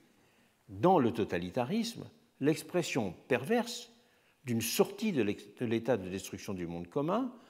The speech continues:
de sortie de l'état de déliaison sociale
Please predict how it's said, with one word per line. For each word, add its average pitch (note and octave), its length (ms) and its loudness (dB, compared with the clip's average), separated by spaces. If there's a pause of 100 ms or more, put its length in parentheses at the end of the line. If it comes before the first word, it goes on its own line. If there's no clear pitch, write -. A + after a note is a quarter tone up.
(300)
de A#2+ 100 -2
sortie F#3+ 720 2
de G#2 140 -2
l'état C3 340 4
de G#2 140 0
déliaison C#3 640 4
sociale A#2 640 2